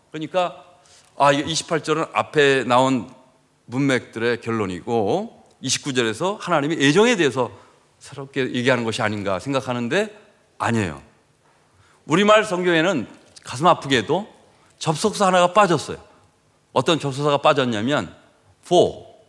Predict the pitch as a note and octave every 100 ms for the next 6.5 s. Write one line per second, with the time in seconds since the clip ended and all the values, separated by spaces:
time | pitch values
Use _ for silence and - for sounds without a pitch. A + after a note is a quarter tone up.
0 | _ _ _ _ _ _ _ - C3 A#2
1 | A2+ A2 B2 C3 - F3+ F#3+ F3 D3 C3
2 | A#2 G#2 A2 D3+ G#2+ - - - _ _
3 | _ _ _ - G#2+ - - A#2 D#3 D#3
4 | C3 B2 - C3+ F3 F3+ F3 E3 D#3+ F3
5 | - - A#2 B2 G3 C4+ C4+ G#3 A#3 F#3
6 | D3 C#3+ C#3+ A3